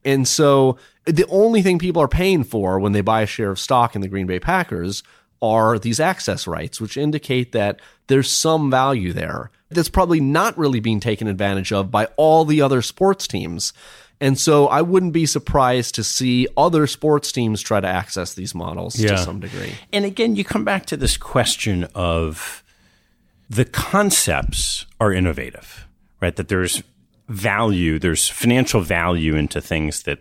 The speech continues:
Speaker 2: aren't being ascribed value today. To what degree does that need to be on the blockchain, or is it just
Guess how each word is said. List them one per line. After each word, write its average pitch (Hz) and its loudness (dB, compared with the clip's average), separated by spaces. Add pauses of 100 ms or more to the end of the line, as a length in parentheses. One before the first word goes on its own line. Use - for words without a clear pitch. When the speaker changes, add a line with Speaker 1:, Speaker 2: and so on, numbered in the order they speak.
Speaker 2:
aren't 85 -2
being 73 -6
ascribed 87 -2
value 73 -4
today. 67 -6 (600)
To - 0
what 156 0
degree 95 -2 (240)
does 92 -4
that 90 -2
need 107 2
to 92 -2
be 87 0
on 82 2
the 76 -2
blockchain, 80 -2
or 156 4
is 123 2
it 127 0
just - -2